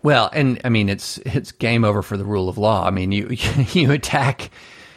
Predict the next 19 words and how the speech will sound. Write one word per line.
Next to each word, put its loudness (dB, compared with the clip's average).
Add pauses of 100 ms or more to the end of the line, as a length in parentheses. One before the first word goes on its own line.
(160)
the 0
judiciary 2
and, 0
and -2
you -4
turn -2
the -2
judiciary 0
into -2
essentially -2 (120)
nothing 2
but 0
an 2
adjunct -2 (580)
of 2
a 0
political -2
party, 0
and 0